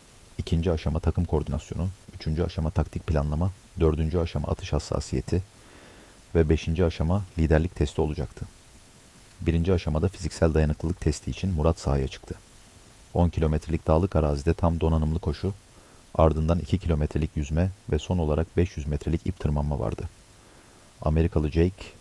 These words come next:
İngiliz Oliver ve Alman Hans gibi güçlü rakiplere karşı Murat,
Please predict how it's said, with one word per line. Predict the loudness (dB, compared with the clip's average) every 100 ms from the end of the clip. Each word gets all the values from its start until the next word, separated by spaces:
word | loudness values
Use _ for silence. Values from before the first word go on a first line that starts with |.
| -20 -20 -4
İngiliz | 0 2 2 0
Oliver | 0 0 0 -2 -8 -2
ve |
Alman | 2 2 2 2
Hans | 2 2
gibi | -4 -6 -6 -10 -8
güçlü | -6 -2 0
rakiplere | 0 -2 -2 0
karşı | 0 -2 -2
Murat, | -2 0 -2 -8